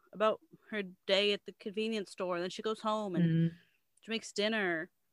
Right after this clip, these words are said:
Speaker 2: Too much background.
Speaker 1: And then she goes back to the, but that's, like, all it is. Like, it's all just, like,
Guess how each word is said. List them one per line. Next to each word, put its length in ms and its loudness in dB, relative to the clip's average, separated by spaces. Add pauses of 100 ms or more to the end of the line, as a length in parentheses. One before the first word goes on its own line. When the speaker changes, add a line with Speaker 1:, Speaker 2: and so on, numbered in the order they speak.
Speaker 2:
Too 60 0
much 220 4
background. 560 2 (140)
Speaker 1:
And 80 -2
then 80 -4
she 100 -10
goes 140 0 (100)
back 240 4 (160)
to 80 -8
the, 220 -4
but 140 2
that's, 160 8
like, 160 2
all 220 8
it 80 6
is. 180 2
Like, 80 -8
it's 220 -10
all 280 6
just, 220 -6
like, 220 0